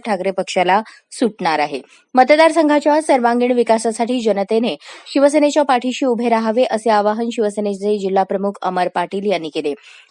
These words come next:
जिल्हा प्रमुख अमर पाटील यांचा गावभेट दौरा झाला. यावेळी डोणगाव येथे आयोजित बैठकीत दक्षिण सोलापूर विधानसभा मतदारसंघात निवडणूक लढवण्यास इच्छुक आहे असे वक्तव्य केले.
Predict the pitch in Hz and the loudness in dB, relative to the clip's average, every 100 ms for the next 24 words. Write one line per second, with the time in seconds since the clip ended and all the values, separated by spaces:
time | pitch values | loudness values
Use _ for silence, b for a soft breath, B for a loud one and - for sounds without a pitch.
0 | - 233 240 247 262 269 - 233 226 226 | -4 2 4 4 4 2 0 0 2 2
1 | 214 240 233 208 214 208 202 208 220 202 | 0 0 0 0 0 2 2 2 0 2
2 | 196 208 220 220 202 185 208 202 196 196 | 2 0 -2 0 0 0 0 2 0 0
3 | 202 202 196 214 196 208 254 202 180 262 | 0 0 -2 0 0 0 -2 -2 -2 -2
4 | 240 160 B B B 254 254 349 330 320 | -4 -6 B B B 2 2 2 0 2
5 | 269 294 294 277 269 269 277 277 247 247 | 2 2 2 2 0 -2 -2 -2 -2 -2
6 | 240 247 233 254 247 233 233 269 320 302 | -2 -2 -2 0 0 0 0 0 -2 0
7 | 247 240 240 233 233 - 269 233 208 233 | 0 2 -2 -2 -6 -4 -2 -2 -2 -2
8 | 214 208 226 208 - 175 180 185 165 | -4 -2 -2 -2 -2 -4 -4 -4 -6